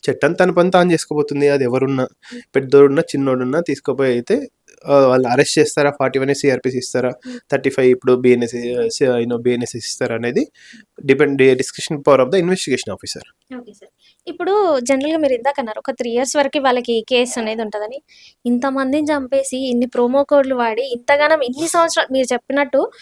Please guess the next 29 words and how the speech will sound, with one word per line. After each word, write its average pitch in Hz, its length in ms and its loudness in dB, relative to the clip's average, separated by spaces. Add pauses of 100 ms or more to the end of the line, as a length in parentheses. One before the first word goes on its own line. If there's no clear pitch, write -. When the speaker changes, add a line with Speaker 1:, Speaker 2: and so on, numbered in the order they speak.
(220)
Speaker 2:
టూ 254 80 0
థౌజండ్ 269 260 0
ట్వంటీ 247 300 2
వన్లోనే 285 480 2
మా 370 120 2
అందరికీ 269 520 2
అంటే 226 360 0
rules 269 220 4
and 294 140 4
regulations 262 460 0
వచ్చినాయి 254 280 -2
బెట్టింగ్ 247 300 -2
యాప్స్ 247 240 -2 (260)
ప్రమోట్ 233 320 -2
చేయొద్దని. 214 400 -4 (500)
So - 140 2
ఇన్ని 302 220 4
సంవత్సరాల 330 480 2
నుంచి 339 300 -2
ఎంతమంది, 311 600 2
ఎంతమంది 294 440 -2
కోల్పోవచ్చు, 269 420 -2
just 269 260 2
వీళ్ళకి 349 220 4
త్రీ 330 160 0
ఇయర్స్ 359 240 2
శిక్ష - 240 -6
ఇస్తే 339 220 -2
సరిపోతుందా? 277 580 -2